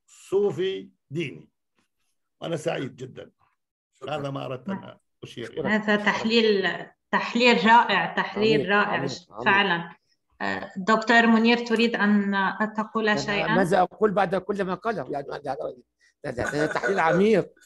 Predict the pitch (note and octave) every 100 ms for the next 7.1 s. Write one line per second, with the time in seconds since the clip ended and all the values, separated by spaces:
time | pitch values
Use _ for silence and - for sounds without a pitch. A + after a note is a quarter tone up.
0 | - C3 E3+ D#3 F3 - F#3 E3+ D#3+ -
1 | F3+ D3+ D#3 - - _ _ - D#3 -
2 | F3 G#3 F#3+ F3 E3+ F#3+ G3 D#3 D#3 -
3 | C#3+ C3 B2+ - - - G3+ G3+ C#3 -
4 | D3+ E3 C#3 - - - - _ _ _
5 | _ _ _ _ _ - D3+ - - -
6 | E3 F3 E3+ F#3 F3+ D#3 A#3 B3 F#3 E3
7 | D#3+